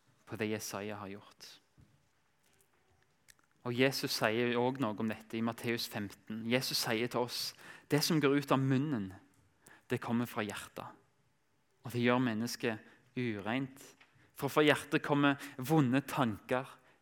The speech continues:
mord, ekteskapsbrudd, hor, tyveri, falske vitnesbyrd, spott. Det er dette som gjør mennesket ureint.» Og det vet Jesaja når han står der og møter Gud.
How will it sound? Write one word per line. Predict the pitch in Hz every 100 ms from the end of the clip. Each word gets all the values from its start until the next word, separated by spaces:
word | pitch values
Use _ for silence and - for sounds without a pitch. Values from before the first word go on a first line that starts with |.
| _ 117
mord, | 117 135 131 - - - _ _ _ _ _ -
ekteskapsbrudd, | 143 - 147 - 147 143 - 139 123 -
hor, | 131 139 - - -
tyveri, | - 151 147 139 156 175 120 - _ _
falske | - - 165 - 165
vitnesbyrd, | 143 - 160 - 151 120 113 -
spott. | - - - - - - - - _ _ _ _
Det | - 127
er | -
dette | - - - 165
som | 151
gjør | 139 139
mennesket | 127 110 135 - 143
ureint.» | 127 107 120 143 - - - _ _ _ _ -
Og | 127
det | 139
vet | - - 131
Jesaja | - 131 135 127
når | 117
han | 120
står | - 123 123
der | 120 113 - - - 131
og | 127
møter | 107 - 113
Gud. | 104 117 117